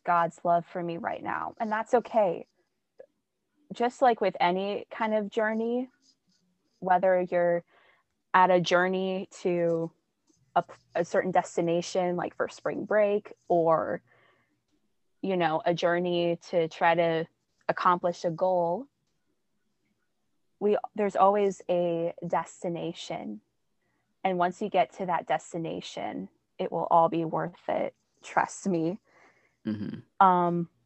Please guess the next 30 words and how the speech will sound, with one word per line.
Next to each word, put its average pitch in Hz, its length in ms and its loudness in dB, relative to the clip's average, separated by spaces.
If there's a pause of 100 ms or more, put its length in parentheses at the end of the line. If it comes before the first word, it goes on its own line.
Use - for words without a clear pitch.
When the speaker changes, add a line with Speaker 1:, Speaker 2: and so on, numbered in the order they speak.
(640)
Speaker 1:
so 208 200 -2
if 190 120 0
you 208 100 -2
feel 226 340 6
like, 175 640 4 (1040)
um, 185 440 8 (260)
"I 190 160 4
don't 208 280 2
feel 196 420 2
like 175 500 0 (180)
God 165 380 2
can 165 260 -6
love - 240 -4
me, - 320 -12 (460)
like, 170 240 -8
I, 175 400 2 (1800)
like, 180 140 2
I've 180 200 4
done 170 260 2
too 196 220 -6
mu-, 180 160 0 (140)
too 196 160 -4
much 175 240 -2
wrong," 165 480 2 (920)
I'm 202 160 0
just 240 140 -4
gonna 190 280 2
say 190 380 4
right 185 200 4
now, 180 340 4